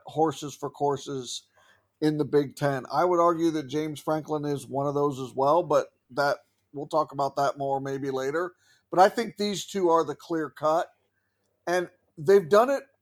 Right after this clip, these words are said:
they've each done it by taking these massively different paths to get, get here. Kirk Ferentz does more winning overall. Fitzgerald is sort of the better person,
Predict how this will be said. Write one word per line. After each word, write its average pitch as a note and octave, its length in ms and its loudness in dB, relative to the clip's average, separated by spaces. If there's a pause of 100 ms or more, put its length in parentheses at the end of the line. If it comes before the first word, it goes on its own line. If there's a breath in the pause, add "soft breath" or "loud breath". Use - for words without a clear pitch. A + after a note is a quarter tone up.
(100)
they've D#3+ 440 4
each C#4+ 260 -6
done A#3 180 4
it G3 100 -4
by E3+ 140 0
taking F3 480 -2
these D3 200 -4
massively D#3+ 680 0
different D3+ 480 -4
paths C#3+ 380 0
to C3+ 100 -12
get, D3 240 -4 (340)
get D3 200 -6
here. G3 260 -2 (420 soft breath)
Kirk C4 320 0
Ferentz A3+ 320 -2
does F3 280 4
more E3+ 280 0
winning D#3+ 280 -4
overall. C3+ 580 -2 (580)
Fitzgerald G3+ 640 4
is F3+ 240 2
sort F#3 220 0
of D#3+ 240 -2 (180)
the D#3 80 -2
better E3 300 4
person, C#3 500 -4